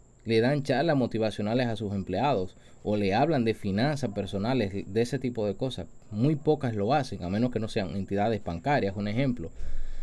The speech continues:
Pero en mi caso, en mis empresas, en los negocios que yo tenga, s-,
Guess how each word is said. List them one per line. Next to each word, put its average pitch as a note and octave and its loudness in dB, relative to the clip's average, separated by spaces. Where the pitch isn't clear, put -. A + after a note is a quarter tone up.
Pero C3 4
en B2 6
mi B2 4
caso, F3+ 2
en A2+ 0
mis A#2+ 2
empresas, D3 2
en C3 4
los A#2 2
negocios C3+ 2
que C#3+ 0
yo C3 2
tenga, C#3+ 0
s-, - -10